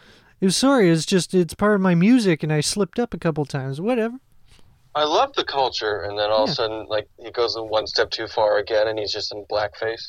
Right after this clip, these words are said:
Speaker 1: <laughs> Yeah. Well, he's so greasy, it already looks like he has Jerry curl in all the time.
Speaker 2: Is that why he thought he was, like, Italian or something?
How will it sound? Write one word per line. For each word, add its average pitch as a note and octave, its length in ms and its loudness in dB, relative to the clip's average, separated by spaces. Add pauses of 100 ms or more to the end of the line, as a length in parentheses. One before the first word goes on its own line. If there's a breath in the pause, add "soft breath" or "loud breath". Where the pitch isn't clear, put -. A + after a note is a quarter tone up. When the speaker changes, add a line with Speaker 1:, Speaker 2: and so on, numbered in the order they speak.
Speaker 1:
<laughs> - 200 -4
Yeah. B3+ 80 6 (1040 loud breath)
Well, F3+ 120 2
he's F3+ 120 4
so A3 160 6
greasy, E3+ 400 4
it C#3+ 80 6
already D#3 260 6
looks D3 240 2
like D3 100 2
he C3+ 100 0
has C3 160 2
Jerry C#3 360 2
curl B2+ 320 0
in B2 100 -4
all B2 140 -4
the A#2+ 100 -4
time. C3 300 -6 (140)
Speaker 2:
Is - 80 -4
that B2+ 120 6
why B2+ 140 6
he A#2+ 60 2
thought A#2+ 240 4
he A#2+ 60 2
was, B2 120 0
like, A2+ 120 -2
Italian A2 480 -2
or A2+ 120 -6
something? A#2+ 380 -4